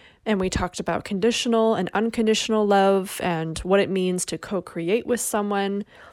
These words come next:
And he even asked me some questions about the creative muse and what exactly that is. And he asked me about what are some of the pitfalls found in institutional teaching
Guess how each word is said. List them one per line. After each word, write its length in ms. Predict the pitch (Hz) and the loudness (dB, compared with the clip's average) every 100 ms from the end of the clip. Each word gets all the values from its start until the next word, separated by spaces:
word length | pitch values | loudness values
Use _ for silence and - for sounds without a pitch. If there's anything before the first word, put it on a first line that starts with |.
| _ - | _ -6
And 140 | 196 | -6
he 180 | 208 247 | -2 -2
even 420 | 247 233 233 220 | -2 2 2 2
asked 360 | - 196 - - | 0 -2 -2 -2
me 200 | 185 285 | -2 -2
some 200 | - 175 | -2 -6
questions 640 | - 175 - 180 165 - | -2 -2 -2 -6 -4 -2
about 460 | 180 170 165 156 - | -2 2 2 2 -2
the 80 | 170 | -6
creative 440 | - 180 165 165 | -4 -4 -4 -4
muse 520 | 190 233 240 247 233 - | 0 2 2 2 0 -2
and 220 | 185 175 | -2 0
what 160 | 180 180 | 0 0
exactly 560 | 165 180 165 - 165 | 0 -2 -2 -2 -4
that 260 | 160 170 170 | -2 -4 0
is. 480 | 196 202 202 214 - - - - _ _ | 0 2 0 -4 -10 -16 -20 -20 _ _
And 420 | 202 180 156 151 156 | -2 0 0 -4 -2
he 140 | 190 | 0
asked 240 | 160 - | 0 -2
me 120 | 190 175 | -2 0
about 280 | 160 151 | 0 0
what 320 | 165 185 - - | 0 -2 -4 -6
are 300 | 185 175 170 | -2 -2 -2
some 240 | - 208 | -4 -6
of 80 | 185 | -6
the 80 | - | -8
pitfalls 840 | - - - 226 220 220 220 - - - | -8 -8 0 2 4 2 0 -4 -8 -12
found 520 | - 190 190 196 185 | -2 2 2 2 -2
in 100 | 170 | -2
institutional 880 | 202 202 - 202 220 196 - 185 160 | -2 -2 -4 -4 -4 -2 -2 -4 -4
teaching 720 | - 208 - 202 202 208 | -4 -4 -2 -2 -2 -4